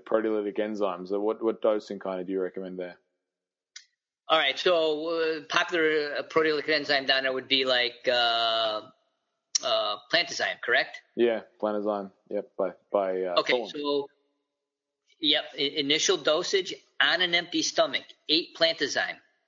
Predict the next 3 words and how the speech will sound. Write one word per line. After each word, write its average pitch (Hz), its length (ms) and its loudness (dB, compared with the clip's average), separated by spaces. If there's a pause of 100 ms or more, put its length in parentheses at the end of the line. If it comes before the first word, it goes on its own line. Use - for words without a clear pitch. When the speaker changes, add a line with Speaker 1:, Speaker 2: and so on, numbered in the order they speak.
(1200)
Speaker 2:
Okay? 147 420 0 (720)
Then, 151 600 0 (840)
um, 123 540 -2